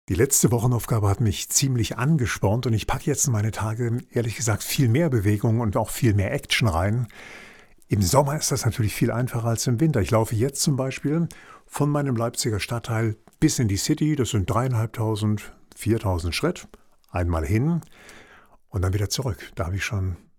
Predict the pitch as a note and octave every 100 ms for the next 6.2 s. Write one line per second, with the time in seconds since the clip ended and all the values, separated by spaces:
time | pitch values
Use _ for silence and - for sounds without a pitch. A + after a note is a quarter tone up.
0 | - - A#2+ B2 A#2 B2 A#2 A2+ - -
1 | G2 F2 F#2+ - - G#2+ - A2+ G2 A2+
2 | - C#3 - - - - - D3+ D#3+ -
3 | A2 A#2 B2+ A#2 A2 G#2 F2+ D3 - C#3
4 | - - A2+ A2+ A#2+ - A2+ - F3 G2+
5 | G2 B2+ G#2+ A2+ - A#2 - - F#3 D3
6 | - -